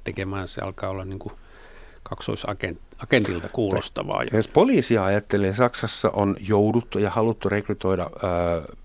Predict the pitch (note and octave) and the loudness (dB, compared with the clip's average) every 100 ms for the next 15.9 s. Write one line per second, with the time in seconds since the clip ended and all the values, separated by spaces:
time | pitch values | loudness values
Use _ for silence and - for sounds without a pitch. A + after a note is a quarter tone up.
0 | - - G2+ - G2+ - F#2+ G2 F#2+ F2+ | -8 -4 -2 0 -2 2 0 2 2 2
1 | F#2+ F#2 A2 G#2+ G2 F#2 F#2 - F#2+ F#2 | 0 2 2 2 0 -2 -4 -2 -2 2
2 | A2+ A2 F#2 F#2 F#2+ - G#2 F#2+ G#3 G#3 | 2 2 2 -2 -4 -2 -2 0 -2 -4
3 | - E2 E2 - G#3 - - D#3+ E3+ A2 | -6 -4 -2 0 0 0 2 4 4 2
4 | G#2 G#2+ F2+ D3+ G#3 C#3+ - - E2+ - | 2 2 4 4 4 0 -2 -8 -8 -2
5 | A2 G#2 - - - - A#2+ A#2+ B2+ F#2 | -2 -2 -6 -18 -18 0 2 4 4 4
6 | E2+ G2 - F#2+ B2 B2+ G2 - B2+ C3 | 2 -2 -2 2 6 6 6 6 6 4
7 | A2+ A2 - B2+ G#2+ F#2+ - - G#2 A2+ | 2 2 4 4 4 2 -4 -4 -2 -2
8 | A2 A2+ G2 F2+ E2 - - G2+ - - | 0 2 2 0 -4 -10 -6 -6 -6 -4
9 | A2+ B2 A2 - B2 A#2+ - - A2+ G#2+ | -2 0 -2 -4 -6 -6 -6 -2 0 0
10 | - A2 G#2 A2 G2+ A2+ - C3 B2+ - | -2 -4 -2 -4 -4 -4 -2 0 0 0
11 | F2+ - - - - - - - - A2+ | -6 -8 -20 -20 -20 -20 -20 -8 -2 0
12 | - G#2+ - - - - - - - - | 2 2 0 -18 -20 -20 -20 -20 -4 2
13 | A#2+ A2 B2+ A#2+ B2+ A#2+ B2 - A2 A#2+ | 4 4 2 2 2 0 -2 0 0 0
14 | - - A#2+ C3+ - A2 - C3 - - | -4 0 0 0 2 2 4 2 0 -4
15 | F2+ - - - - F#2 F#2 F#2 | -8 -8 -8 -8 -8 -8 -10 -12